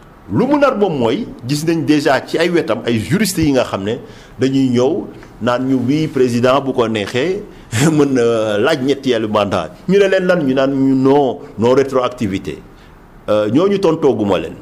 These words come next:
C'est l'occasion ma tontu leen, wax leen li nga xam ne mosuma leen ko wax,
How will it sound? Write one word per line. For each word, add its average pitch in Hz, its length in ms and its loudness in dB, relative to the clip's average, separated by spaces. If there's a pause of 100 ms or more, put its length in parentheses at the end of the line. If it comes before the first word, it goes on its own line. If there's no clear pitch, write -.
(120)
C'est - 160 0
l'occasion 131 460 2
ma 120 140 0
tontu 95 300 -2
leen, 87 160 0
wax 107 160 2
leen 107 200 0
li 98 80 0
nga 92 80 0
xam 90 200 -8
ne 92 60 -4
mosuma 104 420 -2
leen 92 140 -2
ko 82 120 -8
wax, 80 220 -8